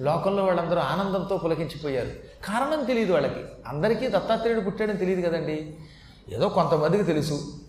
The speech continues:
ఎక్కడో ఒక అవతారమూర్తి పుడితే ఇక్కడ ఉన్న వాళ్ళకి ఏం తెలుసు? తెలియకపోయినా సరేట, ఆ పూట అందరికీ మనశ్శాంతి కలుగుతుందన్నమాట. అప్పుడు అందరూ అనుకుంటారు, "ఏమిటో తెలియదండి ఈ పూట మానసిక శాంతి" అనుకుంటారట.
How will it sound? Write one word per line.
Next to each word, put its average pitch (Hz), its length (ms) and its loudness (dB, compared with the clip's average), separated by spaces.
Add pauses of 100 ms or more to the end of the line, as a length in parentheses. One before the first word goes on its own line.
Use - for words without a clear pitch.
(360)
ఎక్కడో 185 360 2
ఒక 247 200 10
అవతారమూర్తి 220 640 6
పుడితే 196 280 2
ఇక్కడ 208 180 2
ఉన్న 185 120 4
వాళ్ళకి 214 240 4
ఏం 196 100 0
తెలుసు? 208 440 0
తెలియకపోయినా 262 520 6
సరేట, 185 500 4
ఆ 156 80 4
పూట 175 220 4
అందరికీ 240 460 4
మనశ్శాంతి 202 560 2
కలుగుతుందన్నమాట. 151 540 2 (600)
అప్పుడు 143 220 2
అందరూ 143 160 0
అనుకుంటారు, 185 520 2 (240)
"ఏమిటో 156 300 0
తెలియదండి 185 420 0
ఈ - 20 0
పూట 151 240 -2
మానసిక 147 480 -4
శాంతి" 135 540 -8 (680)
అనుకుంటారట. 135 640 -2